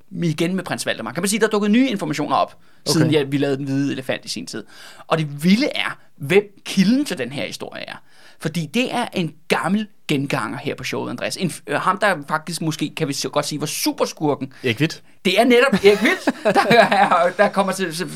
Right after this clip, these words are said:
Speaker 1: kommer simpelthen tilbage her.
Speaker 2: Okay.
Speaker 1: Øh, ja, og Erik Hvidt, han var vores rogue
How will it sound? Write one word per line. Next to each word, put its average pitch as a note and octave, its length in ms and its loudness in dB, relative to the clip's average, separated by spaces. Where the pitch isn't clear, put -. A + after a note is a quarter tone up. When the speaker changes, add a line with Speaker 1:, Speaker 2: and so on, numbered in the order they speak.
Speaker 1:
kommer F3 180 0
simpelthen E3+ 220 0
tilbage C#3+ 260 2
her. B2 180 0
Speaker 2:
Okay. C#3+ 240 -2
Speaker 1:
Øh, D#3 120 4
ja, D3+ 120 6
og D#3+ 120 -2
Erik G#3+ 160 -2
Hvidt, A3+ 180 0
han G#3+ 140 2
var G3+ 80 4
vores E3+ 260 2
rogue E3+ 360 2